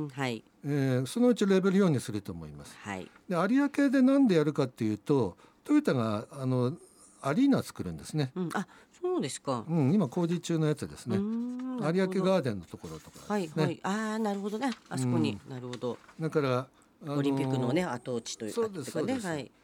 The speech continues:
Speaker 2: えー、あれです。なんだっけ。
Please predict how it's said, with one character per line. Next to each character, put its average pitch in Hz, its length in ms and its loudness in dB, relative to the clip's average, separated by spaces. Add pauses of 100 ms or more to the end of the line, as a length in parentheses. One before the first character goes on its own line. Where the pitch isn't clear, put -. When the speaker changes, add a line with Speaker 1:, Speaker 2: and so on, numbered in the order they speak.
(500)
Speaker 2:
え 123 1400 -6
ー、 120 60 -16
あ 143 60 -10
れ 147 80 -4
で 127 100 -10
す。 - 240 -16 (1000)
な 131 80 -12
ん 123 40 -8
だ 104 60 -12
っ 92 40 -20
け。 80 160 -20